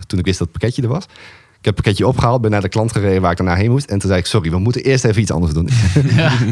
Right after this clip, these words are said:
Speaker 1: "We gaan eerst even mijn horloges bekijken." En, eh, eh, nou, maar het pakketje opent, was ik echt, echt wel onder de indruk. Want ja, het is toch afwachten wat je krijgt, hè?
Speaker 2: Ja.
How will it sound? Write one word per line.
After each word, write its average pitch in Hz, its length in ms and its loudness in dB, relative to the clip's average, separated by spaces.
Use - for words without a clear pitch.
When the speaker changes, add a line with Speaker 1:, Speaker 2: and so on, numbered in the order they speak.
Speaker 1:
"We 113 80 2
gaan 151 160 4
eerst 156 180 4
even 131 200 4
mijn 120 120 4
horloges 110 400 0
bekijken." 73 460 -2
En, 87 280 -2
eh, 82 260 -2
eh, 78 60 -6
nou, 76 220 -2
maar 92 200 0
het - 80 -6
pakketje - 360 -2
opent, 80 260 -2
was 67 120 -4
ik - 80 -14
echt, - 360 -6
echt - 220 -8
wel 64 320 -6
onder 78 240 -2
de 55 60 -4
indruk. 64 360 -6
Want 78 260 -2
ja, - 220 -20
het - 100 -18
is - 120 -10
toch - 220 -8
afwachten - 440 -8
wat - 160 -6
je - 60 -6
krijgt, - 340 -6
hè? 127 80 -6
Speaker 2:
Ja. 123 280 -2